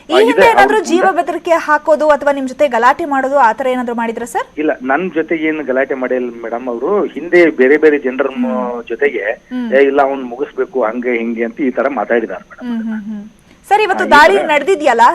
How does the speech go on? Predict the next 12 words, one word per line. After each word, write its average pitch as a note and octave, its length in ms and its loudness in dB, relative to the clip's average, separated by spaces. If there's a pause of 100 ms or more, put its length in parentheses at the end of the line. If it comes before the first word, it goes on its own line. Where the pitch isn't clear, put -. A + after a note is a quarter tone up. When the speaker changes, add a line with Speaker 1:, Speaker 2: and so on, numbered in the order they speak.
(120)
Speaker 1:
so E4 140 4
ಈ E4 300 -2 (200)
ಇದ್ರ D4 240 -4
ವಿರುದ್ಧವಾಗಿ D#4 640 0
ನೀವು D4+ 220 -4
ಪೊಲೀಸ್ C#4+ 300 0
ಠಾಣೆಯಲ್ಲಿ C#4 380 -2
ಕಂಪ್ಲೇಂಟ್ C4+ 420 -4
ಕೊಟ್ಟಿದ್ದೀರಾ? C4 500 -2
ಯಾರನ್ನಾದ್ರೂ C4 440 0
ಅರೆಸ್ಟ್ B3+ 320 -4
ಮಾಡಿದಾರಾ? B3 580 -2